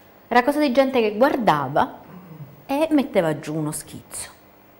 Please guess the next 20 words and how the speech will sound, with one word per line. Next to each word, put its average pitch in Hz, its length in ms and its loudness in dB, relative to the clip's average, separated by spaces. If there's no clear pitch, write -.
C'erano 302 220 4
proprio 370 240 2
competenze 359 680 6
totalmente 277 720 2
diverse. 147 640 -6
E - 140 -8
Tolomeo, 175 680 0
che 170 100 -10
naturalmente 143 880 -6
era 147 380 -6
un 160 260 -8
geografo, 156 840 -6
infatti 262 880 -2
ci - 100 -2
ha 226 40 4
lasciato 208 800 0
una 151 100 -4
geografia 269 880 -2
che 320 300 0
è 320 380 -2